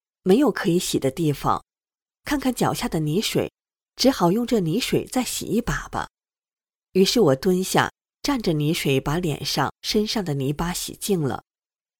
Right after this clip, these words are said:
那时候二十多岁的我，体验了一把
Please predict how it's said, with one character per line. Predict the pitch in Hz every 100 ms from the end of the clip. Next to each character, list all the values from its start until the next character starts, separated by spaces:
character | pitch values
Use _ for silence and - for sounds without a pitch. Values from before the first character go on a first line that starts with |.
| -
那 | 294
时 | 233 160
候 | 156 165 147 -
二 | 262
十 | 226 214
多 | 170
岁 | 165 180
的 | 151
我， | 147 127 80 - _ _ _ _ -
体 | 185 175
验 | 262
了 | 240
一 | 247
把 | 214 151 -